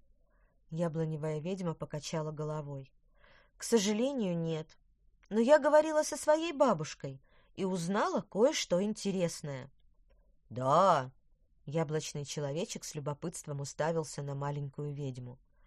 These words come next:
Петронелла кивнула. «Прежде всего, бабушка передаёт тебе привет». «Большое спасибо. У неё всё хорошо?» «Лучше не бывает. Но представь себе,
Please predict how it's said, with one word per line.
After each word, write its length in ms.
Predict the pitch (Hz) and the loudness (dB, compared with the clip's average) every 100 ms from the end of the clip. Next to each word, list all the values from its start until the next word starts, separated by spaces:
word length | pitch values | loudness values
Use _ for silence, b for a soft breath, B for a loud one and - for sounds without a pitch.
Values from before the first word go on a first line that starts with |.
| b b b - | b b b -8
Петронелла 600 | 160 170 147 127 127 139 | -2 0 0 -2 -4 -4
кивнула. 600 | 214 202 151 120 117 127 _ _ b b b b | -4 -4 -6 -8 -14 -18 _ _ b b b b
«Прежде 380 | 175 220 277 254 | 2 2 2 -2
всего, 440 | - 220 220 381 - _ - | 0 0 2 0 -2 _ 4
бабушка 440 | 190 370 - - | 4 6 2 -2
передаёт 540 | - 170 165 165 156 | -2 0 2 2 0
тебе 240 | - 196 220 | -4 -4 -2
привет». 480 | 294 311 185 - - _ _ - _ _ | -2 -2 0 -2 -8 _ _ -20 _ _
«Большое 460 | 139 143 - 202 247 | 0 0 2 4 4
спасибо. 680 | - 240 - 151 156 147 143 _ - | 4 0 2 -2 2 0 0 _ -6
У 60 | |
неё 260 | 165 175 185 | -2 2 2
всё 220 | - 202 | 6 6
хорошо?» 540 | 294 277 262 196 135 - _ - - - - _ - - | 8 6 6 6 4 2 _ -20 -20 -20 -20 _ -14 -6
«Лучше 440 | 180 202 - 185 | -2 0 0 0
не 120 | 160 | 0
бывает. 580 | 151 160 151 139 131 139 - - b b b | -2 -2 0 -2 -2 -8 -16 -20 b b b
Но 120 | 220 | 0
представь 460 | 214 226 - 302 381 | 2 -2 4 2 2
себе, 360 | - 156 139 | -6 -4 -4